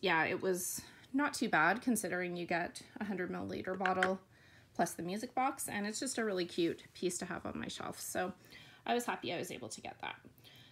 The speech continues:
So that is it for this unboxing. Uh, let me know what you think. Were you a fan of the heart bags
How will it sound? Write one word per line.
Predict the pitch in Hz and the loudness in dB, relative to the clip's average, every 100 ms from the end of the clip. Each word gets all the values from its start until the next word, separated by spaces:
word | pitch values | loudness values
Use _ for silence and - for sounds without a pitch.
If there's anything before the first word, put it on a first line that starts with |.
| - | -20
So | - 240 | -2 2
that | 247 349 | 4 6
is | 415 | 4
it | 269 220 | 2 -2
for | - 247 | -2 0
this | 220 233 | 0 2
unboxing. | 226 196 180 - 214 269 415 - - - - 269 - | 2 2 0 -2 -2 0 0 -2 -4 -6 -8 -4 2
Uh, | 196 196 196 202 - - - - - - | 4 6 4 4 0 -6 -12 -12 -8 2
let | 226 247 | 2 6
me | 254 | 8
know | 226 | 8
what | 214 | 4
you | 220 | 2
think. | 277 277 285 - | 4 6 4 2
Were | 226 | 0
you | 214 214 | 2 2
a | |
fan | 220 220 226 220 226 - | 2 0 2 0 -2 -2
of | 208 208 214 220 - - _ _ _ _ _ - | 0 2 0 -2 -8 -18 _ _ _ _ _ -4
the | |
heart | 220 226 - | 0 -2 0
bags | 226 220 214 220 | 0 0 -2 -4